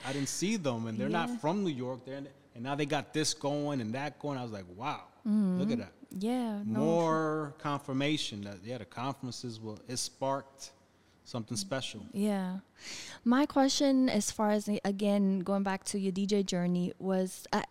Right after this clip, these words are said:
Speaker 2: I, I can't imagine that if you play bars or, like, you know, local venues kind of thing, you play a certain, maybe more open format-y, if that is even a word, not even open format, but just, like,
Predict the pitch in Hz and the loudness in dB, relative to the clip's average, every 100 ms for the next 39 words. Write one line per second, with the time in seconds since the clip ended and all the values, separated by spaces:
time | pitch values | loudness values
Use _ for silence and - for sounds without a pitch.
0 | - - _ - - - _ - - 214 | -4 -4 _ -20 -18 -18 _ -12 -2 0
1 | - 226 190 175 190 196 180 180 202 - | 4 6 6 4 4 4 2 0 -2 4
2 | 180 175 156 165 165 170 175 165 160 165 | 4 6 6 6 4 2 2 2 2 2
3 | 165 - 190 175 170 - - - - - | 0 2 2 2 0 -6 -20 -20 -20 -20
4 | _ _ - - 208 220 214 226 233 208 | _ _ -20 -6 6 12 12 12 10 12
5 | 202 190 196 196 202 196 202 196 - 202 | 10 10 6 6 6 6 4 2 0 -2
6 | 196 - 202 208 - - - - 269 269 | 0 2 2 2 0 -12 -14 2 4 4
7 | - 254 240 220 - 220 208 202 202 196 | 6 8 8 6 4 0 0 0 0 0
8 | 196 185 _ _ _ _ _ _ _ _ | -2 -4 _ _ _ _ _ _ _ _
9 | _ _ _ _ _ - - - - 214 | _ _ _ _ _ -20 -20 -20 0 8
10 | 233 247 247 233 220 214 214 214 208 208 | 10 12 10 10 8 8 8 8 8 6
11 | 202 202 202 196 - - - _ - 185 | 4 2 0 -4 -12 -20 -20 _ -6 -4
12 | 214 214 226 - 240 269 285 311 330 381 | 0 2 0 2 4 6 6 4 6 8
13 | 392 262 - 240 233 208 196 185 180 175 | 8 6 6 6 6 4 6 8 8 6
14 | 170 208 214 196 180 165 165 160 180 165 | 6 6 6 6 2 2 -2 -2 0 2
15 | 165 175 175 - 254 - 247 247 | 4 4 4 4 0 2 2 2